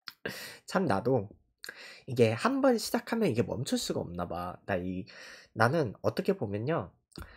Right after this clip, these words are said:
좀 뭔가 짧게 짧게 편집하는 영상보다는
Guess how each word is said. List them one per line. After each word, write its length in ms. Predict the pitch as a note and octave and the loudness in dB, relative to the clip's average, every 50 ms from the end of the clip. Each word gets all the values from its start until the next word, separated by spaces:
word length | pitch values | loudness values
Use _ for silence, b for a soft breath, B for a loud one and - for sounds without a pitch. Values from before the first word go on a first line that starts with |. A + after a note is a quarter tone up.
| B B B | B B B
좀 200 | - G#3+ G3+ A#2+ | 2 2 2 2
뭔가 360 | G2 G2 A2+ - C#3+ - - | 0 -2 0 0 -2 -4 2
짧게 280 | - C#4 D#4 D#4+ G4 G4 | 2 2 4 4 0 -2
짧게 300 | - F4 D#4+ - A#3+ - | -2 -4 0 0 0 0
편집하는 540 | - G3+ G3 G3 G3 - F3+ E3 D#3+ D3 A2+ | 0 -2 -4 -4 -4 -4 -4 -4 -2 -4 -4
영상보다는 760 | G2 F#2+ G2+ B2 A#2+ A2+ A#2 A2 G2+ G2 A#2 D3+ C#3+ - | -6 -4 -2 -2 0 0 0 0 0 0 -2 -4 -6 -6